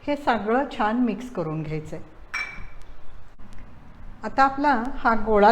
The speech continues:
तयार झालेला आहे. आता आपण त्यामध्ये भरायचं फिलिंग तयार करतोय. त्यासाठी सगळ्यात प्रथम आपण बाउलमध्ये पिस्त्याची भरड घेतोय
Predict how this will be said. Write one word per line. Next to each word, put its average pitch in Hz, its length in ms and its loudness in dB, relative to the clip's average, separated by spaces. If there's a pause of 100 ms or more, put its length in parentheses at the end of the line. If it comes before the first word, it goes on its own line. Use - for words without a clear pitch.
(100)
तयार 185 260 8
झालेला 170 440 2
आहे. - 260 -2 (180)
आता - 160 4
आपण 294 300 6
त्यामध्ये 294 440 10
भरायचं 254 520 8
फिलिंग 196 360 4
तयार 156 220 6
करतोय. 156 380 -2 (420)
त्यासाठी 247 540 6 (480)
सगळ्यात 233 300 2
प्रथम 233 400 0
आपण 226 300 4
बाउलमध्ये 208 580 4 (560)
पिस्त्याची 262 520 4
भरड 214 320 4
घेतोय 202 300 0